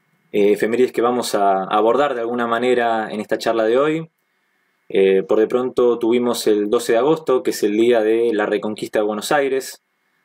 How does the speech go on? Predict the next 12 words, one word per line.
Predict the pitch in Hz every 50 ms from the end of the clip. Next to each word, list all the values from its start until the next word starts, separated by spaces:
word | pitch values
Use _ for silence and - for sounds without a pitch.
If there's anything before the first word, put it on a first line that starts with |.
| _ _ _
día | 113 110 110 113 113 113
en | 110
el | 110 107 104
que | - - 110 113 113 117 117 117 117 _ _ _ _ _ _ _ _ -
los | 117 110 - - - - _ _
habitantes | 117 117 120 127 131 - 175 170 165 156 135 - 135 120 - - - - _
o | - 107
los | 110 110 -
seres | 139 131 127 -
humanos | 127 131 135 135 120
que | - 120
habitaban | 113 113 120 117 139 135 135 127 127 120 120 117 113